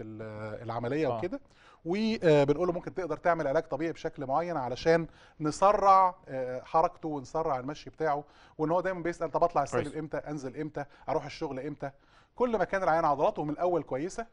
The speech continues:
Speaker 1: كل
Speaker 2: مم.
Speaker 1: ما كان العيان وزنه من الأول
Speaker 2: كويس،
Speaker 1: مش
Speaker 2: كل ما
Speaker 1: كبير،
Speaker 2: كان أفضل.
Speaker 1: كل ما كان التأهيل بتاعه وسرعة نزوله للشغل وسرعة حركته هتبقى أحسن بعد العملية.
Speaker 2: كويس. عملنا العملية،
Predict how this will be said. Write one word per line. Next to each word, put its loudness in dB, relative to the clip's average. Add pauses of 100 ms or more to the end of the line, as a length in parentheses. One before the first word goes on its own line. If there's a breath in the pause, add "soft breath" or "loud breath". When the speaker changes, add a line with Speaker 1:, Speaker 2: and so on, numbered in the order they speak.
Speaker 1:
كل -2
Speaker 2:
مم. -2
Speaker 1:
ما -2
كان -4
العيان 0
وزنه -2
من -4
الأول -4
Speaker 2:
كويس، 4
Speaker 1:
مش -8
Speaker 2:
كل -4
ما 0
Speaker 1:
كبير، 0
Speaker 2:
كان 2
أفضل. -6
Speaker 1:
كل 4
ما 0
كان 0
التأهيل -6
بتاعه 4
وسرعة -2
نزوله -2
للشغل -6
وسرعة -2
حركته -2
هتبقى -8
أحسن -14
بعد -12
العملية. -12
Speaker 2:
كويس. -4 (500)
عملنا 6
العملية، 2